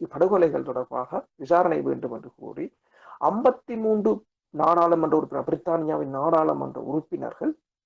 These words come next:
கையெழுத்திட்டு அனுப்பியிருந்தார்கள். அ-, அந்த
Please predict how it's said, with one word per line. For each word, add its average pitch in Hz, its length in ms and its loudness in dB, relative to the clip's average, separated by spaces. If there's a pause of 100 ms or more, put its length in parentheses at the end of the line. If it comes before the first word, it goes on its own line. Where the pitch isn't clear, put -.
(140)
கையெழுத்திட்டு 196 680 4 (400)
அனுப்பியிருந்தார்கள். 143 760 -2 (1500)
அ-, 214 240 4
அந்த 226 380 4